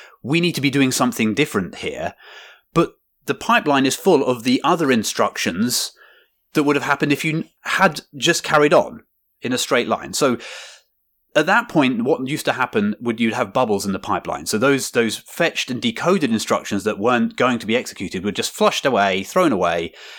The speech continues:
and then the whole thing would start again. And so it would take several clock cycles before useful work could be done again.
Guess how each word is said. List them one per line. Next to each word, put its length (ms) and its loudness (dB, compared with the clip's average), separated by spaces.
and 100 -2
then 80 2
the 80 2
whole 200 2
thing 180 0
would 100 0
start 240 2
again. 240 -2
And 120 -8
so 120 2
it 60 4
would 100 -6
take 200 -4
several 340 0
clock 400 -4
cycles 400 -4
before 560 0
useful 440 -2
work 340 0
could 160 -2
be 120 0
done 240 -2
again. 320 -14